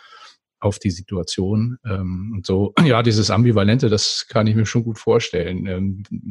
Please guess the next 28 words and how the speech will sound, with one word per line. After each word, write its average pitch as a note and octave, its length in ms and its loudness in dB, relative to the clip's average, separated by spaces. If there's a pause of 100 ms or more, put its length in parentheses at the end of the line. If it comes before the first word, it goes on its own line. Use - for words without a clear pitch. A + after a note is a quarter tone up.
(260)
man G#2+ 300 -4
freut G#2 220 0
sich G#2+ 120 -2
sicher A2+ 200 4
über A2 120 6
gut A2 140 0
neues A#2 280 6
Business, B2+ 460 0
aber G2+ 320 -2
man G#2 160 -2
muss A2 160 -2
es G2+ 80 -4
ja G2 80 -2
auch F#2 120 -2
umsetzen A#2 460 -2
können. F#2+ 260 -12 (680)
Das A2 200 0
hat D#3+ 100 2
aber, C#3 160 2
glaub C3+ 120 4
ich, B2+ 60 2
da - 120 2
nicht C3+ 180 2
nur E3 80 0
auf B2 80 -2
der B2+ 100 2
technischen F#3+ 420 2
Seite, D#2+ 440 -2